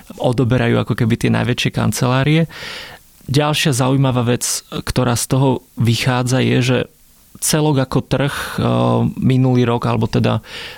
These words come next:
dvetisícsedemnásť versus dvetisícosemnásť rástol len o jedno percento, ale keď zoberieme najväčšie kancelárie, tak im tržby rastli až o,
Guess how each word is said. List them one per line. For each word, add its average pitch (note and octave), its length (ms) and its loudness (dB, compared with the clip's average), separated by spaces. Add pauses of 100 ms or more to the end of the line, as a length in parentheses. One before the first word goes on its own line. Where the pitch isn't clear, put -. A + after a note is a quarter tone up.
(400)
dvetisícsedemnásť B2+ 1200 0
versus B2 400 2
dvetisícosemnásť A#2+ 1200 0
rástol A#2 640 0 (160)
len A#2 320 2
o A#2+ 80 2
jedno A2+ 240 2
percento, C#3 720 0 (640)
ale B2 240 0
keď B2+ 240 0
zoberieme B2+ 560 2
najväčšie A#2 560 0
kancelárie, C3+ 640 0
tak - 240 -2
im A#2+ 160 2
tržby A#2+ 320 0
rastli A#2 400 0
až A#2+ 240 2
o, - 80 -8